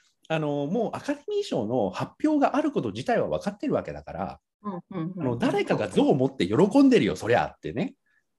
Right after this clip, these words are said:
Speaker 2: はい、はい。<laughs>
Speaker 1: そこまでは、そこまでは規定路線じゃないですか。
Speaker 2: いや、そうなんですけど。<laughs>
Speaker 1: でも、それが誰なのかっていうのも、
Speaker 2: 誰なのかはね。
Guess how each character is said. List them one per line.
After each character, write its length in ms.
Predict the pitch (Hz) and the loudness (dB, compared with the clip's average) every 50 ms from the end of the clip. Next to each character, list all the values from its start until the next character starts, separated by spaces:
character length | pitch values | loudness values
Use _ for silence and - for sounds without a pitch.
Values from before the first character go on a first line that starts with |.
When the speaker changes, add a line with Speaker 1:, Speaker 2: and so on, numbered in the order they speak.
| _ _ _ _ | _ _ _ _
Speaker 2:
は 140 | - 226 185 | -2 0 0
い、 100 | 170 175 | 0 0
は 140 | 196 214 185 | 2 2 4
い。 180 | - 226 262 - | 6 6 6 6
<laughs> 960 | - 679 - - 622 - 440 508 508 - 403 480 339 - - 762 - - - | 6 6 8 8 6 8 6 4 4 4 2 2 0 0 0 0 0 0 0
Speaker 1:
そ 80 | - 254 | 2 4
こ 140 | 277 302 311 | 6 8 8
ま 120 | 466 539 | 8 8
で 80 | 339 294 | 8 8
は、 120 | 208 143 131 - - - _ _ _ | 8 6 6 4 -4 -18 _ _ _
そ 140 | - 202 190 | 0 0 2
こ 100 | 320 311 | 4 4
ま 120 | 320 320 | 4 4
で 60 | 302 | 6
は 80 | 226 135 | 6 6
規 140 | - - - | 4 4 4
定 80 | 196 | 4
路 160 | 180 175 175 - | 6 6 6 8
線 180 | 165 190 156 | 8 6 6
じ 60 | 127 | 6
ゃ 40 | 117 | 4
な 60 | - | 2
い 40 | 127 | 2
で 40 | 101 | 0
す 80 | - - | -2 -4
か。 180 | - 98 - - _ _ _ _ _ _ _ _ - 1077 1077 1047 - _ | -6 -6 -6 -8 _ _ _ _ _ _ _ _ -4 -2 -2 -2 0 _
Speaker 2:
い 40 | 311 | 6
や、 160 | 262 269 247 254 - 605 587 - - | 6 6 6 4 0 -6 -6 2 6
そ 140 | 415 427 | 8 8
う 40 | 415 | 10
な 160 | 359 311 277 | 10 8 8
ん 60 | 262 240 | 6 6
で 120 | 226 247 | 4 2
す 60 | - | 2
け 160 | - 190 180 | 0 -2 0
ど。 200 | 165 214 220 208 | 0 2 2 2
<laughs> 1400 | - - - - 523 523 554 605 - - 571 571 - - 523 - - _ _ _ _ _ _ _ _ - - - 190 | 2 2 2 0 0 0 0 -2 0 0 -2 -2 -2 -6 -12 -14 -14 _ _ _ _ _ _ _ _ -20 -10 -4 -2
Speaker 1:
で 100 | 233 277 | 0 4
も、 240 | 254 196 175 120 - | 4 4 4 4 2
そ 120 | - - | 0 2
れ 140 | 202 247 269 | 2 4 4
が 300 | 277 294 269 160 123 - - | 4 4 4 4 0 0 0
誰 240 | 156 277 339 403 359 | 0 0 2 2 2
な 140 | 285 180 131 | 4 4 2
の 120 | 98 82 | 2 -2
か 120 | - - | -6 -8
っ 120 | - - _ | -10 -8 _
て 100 | - - | -4 -2
い 40 | - | 0
う 40 | |
の 60 | - 427 | 2 2
も、 60 | 453 | 4
Speaker 2:
誰 100 | 440 415 | 4 4
な 140 | 359 320 294 | 4 4 2
の 160 | 285 262 247 | 2 0 -2
か 220 | - 214 208 196 | -2 -2 -2 0
は 160 | 190 180 175 | 0 -2 -2
ね。 160 | - 233 370 | -4 -6 -8